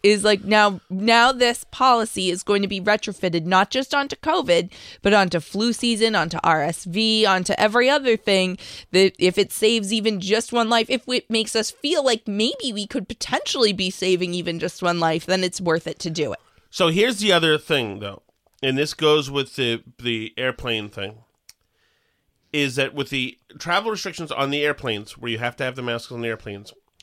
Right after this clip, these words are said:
Speaker 2: we are now having people have to take a measure that is ineffective because masks don't do anything. Omicron, one of the big lessons of covid nineteen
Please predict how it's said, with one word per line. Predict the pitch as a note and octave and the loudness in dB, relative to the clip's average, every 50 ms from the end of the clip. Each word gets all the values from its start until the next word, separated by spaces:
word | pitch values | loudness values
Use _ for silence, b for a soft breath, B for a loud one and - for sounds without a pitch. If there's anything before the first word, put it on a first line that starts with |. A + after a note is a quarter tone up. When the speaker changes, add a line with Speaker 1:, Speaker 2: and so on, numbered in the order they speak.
| b b b b b b b b | b b b b b b b b
Speaker 2:
we | C#3 C#3+ | -2 0
are | C#3+ C#3 | 0 0
now | C3+ C#3 D3 F3+ G#3 | 0 0 0 0 0
having | G3 F#3+ F#3 F3+ E3 F3 E3+ | 0 0 -2 -2 -2 -4 -6
people | E3 D#3+ D#3+ C#3+ C3+ C3+ C3 C3+ D3 D#3 _ _ _ _ _ _ _ _ _ _ _ | -6 -6 -8 -8 -6 -6 -6 -6 -8 -10 _ _ _ _ _ _ _ _ _ _ _
have | - - F3+ G#3 G3+ - - | -4 0 0 0 0 -4 -8
to | - B2 G#2+ - _ _ | -8 -8 -8 -8 _ _
take | - - F3 E3+ E3+ F#3+ | -10 -8 -8 -8 -6 -8
a | F#3+ | -8
measure | F3+ F3 E3 D#3 C3+ A#2+ A2 F2+ - _ _ _ _ _ _ _ _ _ _ _ _ _ _ _ _ _ _ _ - | -4 -2 -4 -4 -4 -4 -8 -10 -10 _ _ _ _ _ _ _ _ _ _ _ _ _ _ _ _ _ _ _ -2
that | C#3+ C3+ C3 B2 A#2+ _ - - - _ _ _ _ - | 0 0 2 0 -2 _ -16 -18 -18 _ _ _ _ -6
is | C#3 C3 A#2+ A2+ A2 A2 - - - - | -2 0 0 0 -2 -4 -8 -12 -12 -8
ineffective | - C#3+ D#3 F#3+ F3 - F3 C#3+ - - C#3+ D#3+ - _ _ _ _ _ | -4 -2 -2 -2 -2 -2 -2 -4 -2 -6 -14 -14 -14 _ _ _ _ _
because | D3 A#2+ C#3 C3 A#2 A2 | -8 -4 -4 -4 -4 -4
masks | C3 B2 B2+ C#3+ B2+ - - - | -4 -2 -2 -4 -4 -8 -12 -12
don't | - - C3 C#3+ D3+ - | -4 -2 -2 -2 -2 -2
do | - F3+ F#3 | -4 -4 -2
anything. | F#3 E3 C3 A#2 - A#2 F2 - _ _ _ _ _ _ _ _ _ _ - | -2 -4 -4 -6 -6 -8 -8 -8 _ _ _ _ _ _ _ _ _ _ -2
Omicron, | D3+ D3+ D#3 F3+ G3 - F3+ E3+ D3+ D3 D3 D3 | -2 -2 -2 -2 -6 -4 -2 0 2 2 0 2
one | C#3+ D3 E3 | 0 0 0
of | G3 | 0
the | A3 | -2
big | G#3 A3 G#3+ F#3+ F3 C#3 _ _ - F3 F3 | -2 -2 -4 -4 -10 -20 _ _ -6 -6 -4
lessons | D#3 E3 E3+ F#3 - - C3+ G#2+ - - - _ _ _ _ _ _ _ - | 0 0 0 0 0 -4 -10 -10 -12 -14 -20 _ _ _ _ _ _ _ -4
of | C#3 C#3 C#3 C3 A#2+ - | -2 0 0 0 -4 -4
covid | - F#3+ F3 D3+ D#3 | -2 -2 -2 -2 0
nineteen | D#3 D3 C#3+ C#3 - - A#3+ A3 F3+ B2+ G#2 A#2+ C3+ | -2 -2 -2 -2 -6 -8 -4 -2 -2 -2 -2 -6 -10